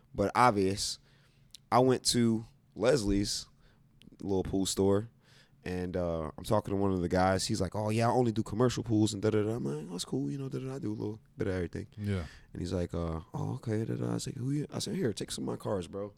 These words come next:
Speaker 1: He's like, "I just do commercial." I said, "I do residential mostly. I'm not really big into commercial." He's like, "Oh." He's like, "Oh."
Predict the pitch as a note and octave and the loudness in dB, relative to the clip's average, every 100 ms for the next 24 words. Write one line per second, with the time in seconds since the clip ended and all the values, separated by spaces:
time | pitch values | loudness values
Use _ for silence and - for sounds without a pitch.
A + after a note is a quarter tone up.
0 | _ _ _ - G2+ A2 A#2 A2+ A2+ G#2 | _ _ _ -6 -2 0 -2 -2 -4 -4
1 | A2+ A#2 A#2 A#2 C3 C3+ A#2 A2+ C3 A2 | -2 0 -2 -4 -2 2 4 4 2 2
2 | G#2 G2 A#2+ - F#2 A2 A2 F#2 G#2+ G#2 | 0 6 6 6 0 0 0 0 0 2
3 | F#2 G2 F2+ - F2+ F2+ - E2 - - | 2 2 -2 -6 -4 -4 -4 -8 -10 -20
4 | - - G#2 G#2 B2 A2+ A#2 G2+ - A#3 | -20 -8 -4 -2 0 0 0 -4 0 6
5 | D#3 A#2 | 6 6